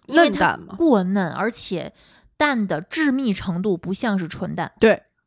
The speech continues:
Speaker 1: 有点类似于，嗯，现在流行的轻食做法，加奶的滑蛋，但是它没有奶味儿。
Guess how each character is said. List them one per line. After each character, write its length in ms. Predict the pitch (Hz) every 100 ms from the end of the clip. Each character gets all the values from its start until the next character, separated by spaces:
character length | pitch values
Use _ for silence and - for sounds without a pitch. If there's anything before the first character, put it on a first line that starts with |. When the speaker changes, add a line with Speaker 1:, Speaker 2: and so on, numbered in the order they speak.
| _ _ -
Speaker 1:
有 100 | 254
点 160 | 240
类 140 | 233 240
似 160 | 247
于， 200 | 214 226 240 - - _
嗯， 260 | 190 185 180
现 240 | - 247
在 320 | 233 226 196 -
流 240 | - 190 254
行 180 | 214 202
的 100 | 196
轻 280 | - 247
食 180 | 247 185
做 180 | 214 196
法， 220 | 180 - -
加 220 | 247 240
奶 340 | 247 220 127 -
的 180 | - 165
滑 340 | - - -
蛋， 220 | 190 226 - _ _
但 140 | 254
是 80 | 233
它 180 | 226 233 _
没 220 | 196 214
有 140 | 220
奶 220 | 226 190 -
味 80 |
儿。 140 | 135